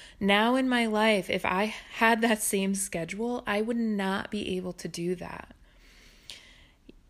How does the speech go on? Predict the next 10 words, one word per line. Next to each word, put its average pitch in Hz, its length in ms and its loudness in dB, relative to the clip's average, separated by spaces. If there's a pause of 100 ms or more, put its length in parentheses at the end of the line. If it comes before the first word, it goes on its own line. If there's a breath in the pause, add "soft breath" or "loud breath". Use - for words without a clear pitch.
We 247 200 2
have 277 340 0
to 240 160 -2
learn 220 800 0
to 247 120 -2
create 202 640 0
these 180 240 -4
different 185 540 -4
boundaries 214 720 0
and - 260 -6